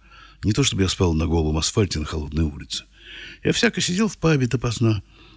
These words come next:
Потом, когда открывалось метро, садишься в поезд, голову на поручень и спишь, сколько хочешь. Даже несколько раз спал в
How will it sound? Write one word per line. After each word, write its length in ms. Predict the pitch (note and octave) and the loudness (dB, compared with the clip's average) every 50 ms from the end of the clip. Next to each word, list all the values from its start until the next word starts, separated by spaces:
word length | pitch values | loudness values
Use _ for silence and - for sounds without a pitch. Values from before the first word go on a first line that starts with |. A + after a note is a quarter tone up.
| - - | -18 -4
Потом, 240 | - G#2+ A2 D3+ D3 | -4 0 2 2 0
когда 200 | C3 C#3+ C3 C3+ | 2 2 2 2
открывалось 460 | C3 - - C#3+ D3+ D#3 D3 C#3+ - | 0 0 -2 0 2 2 2 2 2
метро, 280 | E3+ E3+ - A#3 C4 B3+ | 0 -2 0 0 -2 0
садишься 420 | G#3 - F#3 G3 A#3 A#3 - - C3 | -2 -2 -2 0 0 0 0 -2 -4
в 100 | - - | -6 -6
поезд, 360 | - - - D2+ - - - _ - - - - - | -8 -10 -8 -8 -10 -10 -12 _ -20 -20 -20 -20 -14
голову 440 | - E2+ A#2+ D3 D#3+ D3+ C#3+ C#3 C3+ | -6 0 2 4 4 4 4 4 4
на 120 | C#3+ D#3 | 4 2
поручень 500 | C#3+ - A3 G#3 D#3 - A2+ C#3+ - - - | 2 0 -2 0 0 -2 0 -2 -2 -2 0
и 100 | - C4+ | 0 0
спишь, 420 | - - - - G2 F2 D#2 - | 0 0 -4 -2 -2 -2 0 -2
сколько 220 | - - - - - | -4 -6 -10 -14 -14
хочешь. 500 | - - G2 G2+ - - - - - - _ _ _ - - - - - - - - - - - - | -12 -12 -12 -10 -8 -8 -8 -8 -10 -14 _ _ _ -20 -20 -20 -20 -18 -18 -20 -20 -20 -20 -18 -8
Даже 300 | - E2 G#2 G2+ G2 G2+ | 2 4 6 6 6 6
несколько 380 | G2 G2+ F#2+ - - G2+ - G#2 | 4 4 2 0 -4 -4 -2 -2
раз 160 | A#2 - - | -2 -2 -2
спал 360 | - - - A2 A2 G#2+ - - - - - - - | -4 -4 -2 -2 -2 -2 -2 -6 -18 -20 -20 -20 -16
в 160 | - - - | -14 -14 -12